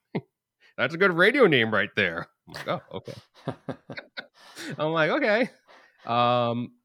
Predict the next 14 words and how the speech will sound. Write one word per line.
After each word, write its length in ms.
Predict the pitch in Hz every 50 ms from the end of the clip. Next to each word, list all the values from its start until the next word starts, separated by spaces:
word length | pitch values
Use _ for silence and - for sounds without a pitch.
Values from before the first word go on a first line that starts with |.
| _ _ _ - 135 -
but, 240 | 127 123 120 117 117
uh, 260 | 113 113 113 113 110 95
yeah, 220 | 151 139 101 98
so 220 | - - - 117 107
I 80 | 107
remember, 320 | 113 117 135 131 131 123 110
and 200 | - 143 120 123
I'd 140 | 123 131 127
work 200 | 127 123 113 -
with 140 | 113 - -
him 220 | 110 107 107 101
pretty 300 | - - 120 101 98 95
often, 520 | 92 90 90 87 - 95 90 87 87 87 - _ _ _ _ _ _ _ -
um, 540 | - 82 82 80 80 80 78 78 78 -